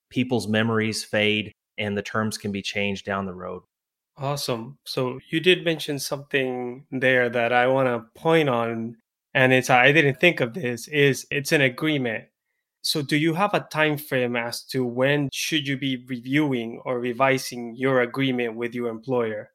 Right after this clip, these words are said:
Speaker 1: Yes, it is an agreement, and it should be an agreement that should be revisited regularly. So as a veterinary employer, I prefer to revisit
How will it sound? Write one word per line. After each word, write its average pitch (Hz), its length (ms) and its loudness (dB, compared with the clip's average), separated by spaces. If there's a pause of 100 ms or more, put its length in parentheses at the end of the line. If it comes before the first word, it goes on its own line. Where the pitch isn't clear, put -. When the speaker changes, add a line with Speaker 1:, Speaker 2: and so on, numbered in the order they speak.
(580)
Speaker 1:
Yes, 117 360 4
it 127 80 8
is 147 160 8
an 117 80 6
agreement, 98 480 4
and 110 120 0
it 110 60 -2
should 131 240 0
be 123 80 6
an 113 80 6
agreement 110 460 0
that 104 160 -2
should 113 200 -4
be 107 120 -2
revisited 107 560 0
regularly. 110 340 0
So 123 140 -2
as 117 180 6
a 110 160 2
veterinary 117 400 2
employer, 107 640 0 (520)
I 120 100 2
prefer 110 520 2 (120)
to 107 180 -2
revisit 107 800 -2